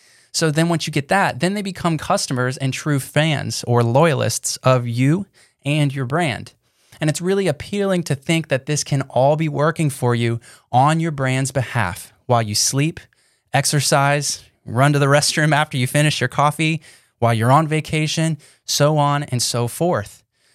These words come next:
These are three great reasons, and the list continues, as to why organic content is so important. If you're mi-,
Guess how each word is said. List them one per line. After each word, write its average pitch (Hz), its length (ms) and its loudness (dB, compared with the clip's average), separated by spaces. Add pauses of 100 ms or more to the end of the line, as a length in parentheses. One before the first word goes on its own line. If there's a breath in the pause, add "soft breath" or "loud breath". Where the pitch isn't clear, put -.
(140)
These 160 160 0
are 175 80 2
three 165 460 -2
great 147 340 0
reasons, 139 460 0
and 127 120 2
the 120 60 2
list 139 300 0
continues, 117 640 2 (300 loud breath)
as 120 160 0
to - 120 0
why 123 360 2
organic 127 640 -4
content 131 580 0 (320 loud breath)
is 131 80 -4
so 120 460 2
important. 117 560 -2 (280 loud breath)
If - 140 -6
you're 139 100 4
mi-, 143 120 2